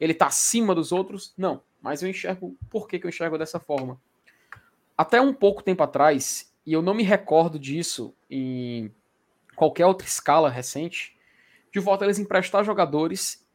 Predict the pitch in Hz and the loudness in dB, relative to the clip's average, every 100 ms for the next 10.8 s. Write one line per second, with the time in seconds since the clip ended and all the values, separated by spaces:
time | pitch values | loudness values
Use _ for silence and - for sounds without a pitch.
0 | _ 165 165 190 170 170 151 139 - _ | _ -4 -2 -2 -2 0 0 -4 -6 _
1 | 156 214 220 185 175 - 160 - 165 190 | 4 4 4 0 0 -4 -8 -2 0 0
2 | 139 - - 156 196 208 - 170 190 247 | -6 -12 -2 0 0 -4 -6 -4 -6 -8
3 | - 180 202 170 175 - 226 - 147 151 | -2 -2 0 -2 -2 -10 -12 -4 -2 -2
4 | - 185 165 170 175 170 160 - 165 165 | -4 -8 -6 -6 -8 -10 -10 -4 -6 -2
5 | 143 139 _ _ _ _ _ _ _ _ | -2 -4 _ _ _ _ _ _ _ _
6 | _ - 165 202 202 220 233 214 - 175 | _ -4 -2 -2 -4 -6 0 0 0 0
7 | 196 185 - _ 151 147 147 143 143 135 | 2 0 -4 _ -6 -4 -2 -2 -2 -2
8 | 127 - - 147 156 165 196 - 160 185 | -4 -8 2 2 2 -6 -8 -4 2 2
9 | 139 131 _ - 139 135 135 123 - 180 | 0 -10 _ -10 -8 -8 -8 -8 -8 -10
10 | - 226 220 139 147 180 - | -2 -2 -2 2 4 4 -2